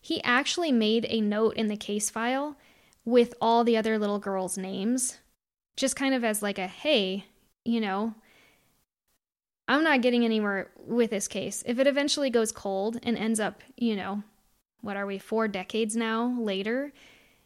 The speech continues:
I want the investigator that picks up this file to know that there are also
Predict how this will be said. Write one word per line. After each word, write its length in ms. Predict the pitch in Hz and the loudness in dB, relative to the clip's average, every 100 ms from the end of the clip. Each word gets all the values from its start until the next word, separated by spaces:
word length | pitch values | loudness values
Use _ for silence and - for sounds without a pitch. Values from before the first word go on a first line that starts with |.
| _ _ _ _ - | _ _ _ _ 2
I 160 | 262 | 4
want 460 | 262 214 208 220 - | 4 2 0 0 0
the 120 | 240 | 0
investigator 580 | 214 208 208 214 214 208 | 0 -2 -2 -2 0 0
that 160 | - | -4
picks 240 | - 220 - | -6 -6 -6
up 140 | 214 | -4
this 160 | 202 - | -4 -4
file 340 | 190 185 202 | -4 -2 -4
to 140 | 214 220 | -2 -2
know 240 | 208 202 | 0 0
that 240 | 196 190 - _ - | -2 -4 -6 _ -18
there 500 | - 202 226 285 294 | -12 -2 0 2 0
are 100 | - | 0
also 600 | 240 - 214 202 190 | -2 -2 -2 -2 -2